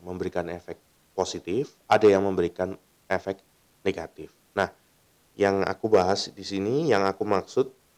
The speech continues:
orang biasa tuh biasanya mendengarkan suara dari dalam dirinya, itu adalah yang memberikan efek positif suaranya, bukan yang negatif. Kalau negatif nih, pinggirin dulu nih. Nggak usah pakai itu, nggak usah dengerin bahkan ya.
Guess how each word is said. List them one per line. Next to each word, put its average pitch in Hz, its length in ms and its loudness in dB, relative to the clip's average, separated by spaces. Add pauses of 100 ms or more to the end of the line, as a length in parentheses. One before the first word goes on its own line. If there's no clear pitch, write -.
(260)
orang 117 320 4
biasa 95 320 -2
tuh 170 160 0
biasanya 117 440 2
mendengarkan 101 520 -2
suara 90 640 2 (460)
dari 113 400 4
dalam 101 400 6
dirinya, 80 500 -6 (160)
itu 113 160 0
adalah 98 380 4
yang 104 180 4
memberikan 95 640 -2 (100)
efek 92 300 -10
positif 107 560 -6
suaranya, 80 560 -6 (320)
bukan - 180 2
yang 90 160 -2
negatif. 87 380 -2
Kalau 87 180 4
negatif 95 300 4
nih, 135 160 6
pinggirin 95 480 4
dulu 92 240 2
nih. 76 120 -14 (840)
Nggak 80 100 0
usah 87 160 -2
pakai 82 260 0
itu, 143 460 6 (480)
nggak 90 140 6
usah 98 120 4
dengerin 92 460 4
bahkan 78 380 -8
ya. 95 180 -4